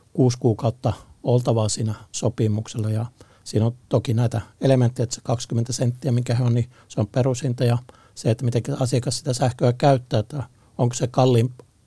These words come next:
aika, kalliilla ajalla vai halvimmalla, niin se voi olla plus miinus maksimissaan viisi senttiä, että siinä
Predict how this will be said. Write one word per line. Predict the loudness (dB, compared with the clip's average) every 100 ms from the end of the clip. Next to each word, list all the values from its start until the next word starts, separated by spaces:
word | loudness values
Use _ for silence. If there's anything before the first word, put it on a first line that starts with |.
| _ 0
aika, | 0 0 -8 _
kalliilla | 2 4 2
ajalla | 2 2 2
vai | 0
halvimmalla, | 0 2 2 0
niin |
se | -2 -4
voi | -4
olla | -4 _ _ 0
plus | 0 2
miinus | 0 0 -6 -14 _
maksimissaan | -6 -4 -4 -2 -2
viisi | 0 -2
senttiä, | -2 -4 -4 -6
että | -6 -6
siinä | -2 -2